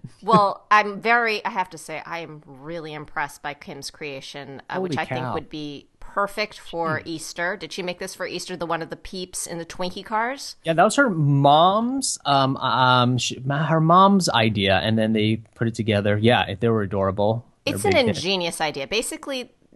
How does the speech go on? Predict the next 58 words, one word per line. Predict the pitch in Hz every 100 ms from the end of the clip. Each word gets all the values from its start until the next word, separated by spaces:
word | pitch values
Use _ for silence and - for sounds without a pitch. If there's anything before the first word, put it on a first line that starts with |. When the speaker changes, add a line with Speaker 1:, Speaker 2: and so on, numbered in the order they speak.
| _
Speaker 2:
let, | 214 220 220
why | 214 220
don't | 208
you | 180
describe | 160 - 151 151
what | 143
it | 139
is? | 139 139
'Cause | - 151 - - _ - - - -
I | 208
don't | 254
even | 240 220
know | 196
what | 180 180
these, | 160 - - -
um, | 147 143 147 -
these | 180 170
wheels | 151 185 202
are. | 170 165
Are |
those | 180 165
mints? | 170 160 214 403 - - - _ _ _ _ _ _
Speaker 1:
Um, | 139 147 151 151 151
<laughs> |
Speaker 2:
Are | 143 - 135 - 156 -
those | 240
Altoids? | - 220 262 - 466 494 -
Like, | -
what, | 208 294 - -
what's | 269 302
happening? | 403 370 208 156 143 -
Speaker 1:
Let's | 143 143
see. | - - 120 104 85
Speaker 2:
How | -
Speaker 1:
Let |
Speaker 2:
is | 147
Speaker 1:
me | 151
Speaker 2:
this | -
Speaker 1:
pull | 143
up | 135
Speaker 2:
being | -
Speaker 1:
this | 269
Speaker 2:
held, | 254
Speaker 1:
picture. | 123 - - 101 90 -
Speaker 2:
how | 294
is | 320
this | 339
being | - 294
held | 262 247 202
together? | 214 180 151 139 139 - _ - -
It, | - -
Speaker 1:
Okay. | - 120 98 - _ -
Speaker 2:
it's, | -
it's | -
Speaker 1:
So | 165
Speaker 2:
cute. | 180
Speaker 1:
it's |
a, | 202